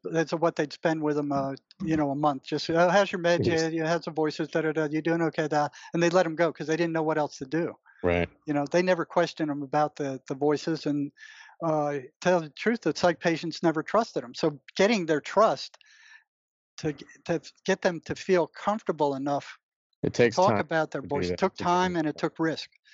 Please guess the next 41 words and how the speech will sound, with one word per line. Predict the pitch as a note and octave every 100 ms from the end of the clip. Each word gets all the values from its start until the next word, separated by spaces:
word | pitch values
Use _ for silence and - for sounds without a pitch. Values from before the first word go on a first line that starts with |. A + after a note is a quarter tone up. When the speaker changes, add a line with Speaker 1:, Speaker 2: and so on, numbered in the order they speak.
| - - - -
Speaker 1:
So, | - F3 D#3 D3 _ _ -
um, | D3 D3 C#3 C#3 A#2+ _ _ _ - -
when | F3
I | E3
got | F3+ G3
to | F3+
the, | D#3+ C3+ - - - -
you | D#3
know, | C#3+
I | D3+
got | G3+ F#3+
in |
trouble | - F#3 D#3+
twice | - F3 E3+ -
at | D#3
the | -
state | - - D#3+ D#3+
hospital | D3+ C#3 D3 - C#3+ C#3+
for | D#3 D3
asking, | D#3+ E3 - D#3+ C#3+ C3+ _ _ _ _ - -
uh, | D3 C#3 C3+ C3+ _ _ _ -
patients | E3+ D#3 D3 -
about | C#3+ D#3+ D#3
their | D3+
voices, | B2+ C#3 C#3+ D3+ C3+ -
and, | D3+ D3+ C#3 - - - -
and | F3
the |
voices | E3 B3+ - G3
didn't | G3 F3+
like | D#3+ F3 E3
that. | C#3 C3
So | - D#3+
they | F3
got | F#3+ F#3
some | - F#3
of | E3+
them | D#3+ D3
to | D#3+
act | E3 E3 -
up | C#3+ D3